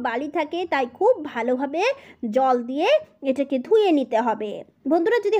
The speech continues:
হালকা গরম জল এটা ধুয়ে নিতে পারেন তাহলে তো খুবই ভালো হয়, সমস্ত বালি জলের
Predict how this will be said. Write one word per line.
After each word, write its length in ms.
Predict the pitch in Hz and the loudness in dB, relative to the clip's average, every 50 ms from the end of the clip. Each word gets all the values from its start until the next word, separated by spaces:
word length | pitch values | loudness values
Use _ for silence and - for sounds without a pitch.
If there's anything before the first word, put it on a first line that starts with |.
| 302 | 0
হালকা 340 | - 349 370 370 - - 440 466 339 285 | 0 0 0 0 0 0 0 0 0 -2
গরম 200 | 262 254 262 269 294 294 | 0 0 0 -2 -2 -2
জল 120 | 339 359 349 370 | -2 -2 -2 -2
এটা 120 | 392 415 370 | -4 -2 0
ধুয়ে 140 | 381 415 415 370 | 2 2 4 4
নিতে 160 | 392 370 403 381 381 | 2 2 0 0 2
পারেন 200 | 330 311 294 285 311 320 - - | 2 2 2 0 -4 -6 -4 0
তাহলে 220 | 339 370 370 381 370 - | 2 2 2 2 0 -4
তো 40 | 392 | -8
খুবই 260 | - - 392 339 370 | -2 0 2 2 2
ভালো 240 | 392 381 320 311 311 339 311 | 2 2 2 2 0 0 0
হয়, 140 | 294 285 302 - - - _ - - | -2 -2 -4 -8 -18 -20 _ -4 -2
সমস্ত 340 | 370 359 370 381 381 - - 392 320 330 | -2 0 0 0 -2 -2 -4 -2 0 0
বালি 240 | 294 285 285 302 359 480 - _ _ _ _ _ 262 254 - _ 277 254 247 | 0 0 -2 -2 -6 -6 -8 _ _ _ _ _ -20 -20 -18 _ -6 0 2
জলের 280 | 302 285 269 262 262 | 2 2 2 0 -4